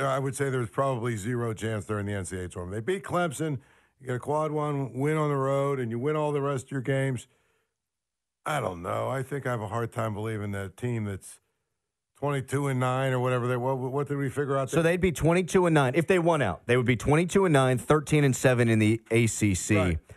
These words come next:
Speaker 2: And you're saying you'd think that that would be enough. I saw Chris
Speaker 1: I
Speaker 2: Carter from the Post-Gazette said he thinks that would be enough. It's gonna depend on the strength of the bubble. But I will remind everyone that last year they were twenty-one and ten, a one-game difference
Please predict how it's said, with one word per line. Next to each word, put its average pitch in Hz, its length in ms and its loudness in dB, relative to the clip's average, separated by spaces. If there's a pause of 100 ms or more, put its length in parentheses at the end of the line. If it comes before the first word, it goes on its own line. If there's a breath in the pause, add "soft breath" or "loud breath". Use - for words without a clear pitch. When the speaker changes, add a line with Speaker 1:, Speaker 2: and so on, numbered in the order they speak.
(320 soft breath)
Speaker 2:
And 135 480 2
you're 147 180 4
saying 165 300 2
you'd 143 160 2
think 147 180 4
that 113 140 -2
that 131 220 4
would 120 100 0
be 117 160 4
enough. 135 420 4
I 117 140 4
saw 127 260 4
Chris 143 240 2
Speaker 1:
I 220 140 4
Speaker 2:
Carter 143 280 6
from 131 140 2
the 120 80 4
Post-Gazette 120 640 2
said 123 240 0
he 131 200 2
thinks 147 280 0
that 151 160 4
would 147 100 2
be 147 120 4
enough. 151 260 2
It's 175 140 2
gonna 247 160 4
depend 160 280 4
on 151 100 4
the 123 60 2
strength 135 400 2
of 123 120 4
the 110 80 2
bubble. 117 480 2 (260 loud breath)
But 143 100 4
I 156 60 4
will 208 240 4
remind 220 380 4
everyone 139 320 4
that 139 100 4
last 180 380 2
year 214 80 4
they 175 100 6
were 143 100 2
twenty-one 180 520 4
and 160 120 2
ten, 120 380 2 (140)
a 110 80 0
one-game 165 500 4
difference 131 540 2